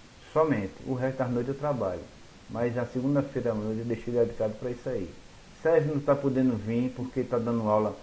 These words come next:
de quinze, quinze dias. Sérgio Arroz, no caso, né? E, e tem, e agora ele pegou outra aula e não, não tá podendo conciliar. Aí eu tô chamando quem participou. Aí eu tô chamando pra ficar comigo, pra perguntar também.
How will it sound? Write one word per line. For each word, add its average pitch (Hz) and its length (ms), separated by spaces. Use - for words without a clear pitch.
de 113 80
quinze, 131 240
quinze 113 240
dias. 110 380
Sérgio 117 260
Arroz, 107 280
no 107 80
caso, 113 300
né? 120 100
E, 131 480
e 117 60
tem, 143 340
e 139 80
agora 131 260
ele 120 80
pegou 123 240
outra 117 220
aula 117 340
e - 40
não, 151 140
não 143 220
tá 139 160
podendo 117 560
conciliar. 107 720
Aí 135 60
eu 127 80
tô 156 160
chamando 143 540
quem 135 100
participou. 107 760
Aí 113 120
eu - 20
tô 110 140
chamando 120 420
pra 120 100
ficar 117 280
comigo, 113 260
pra 170 320
perguntar 123 420
também. 107 420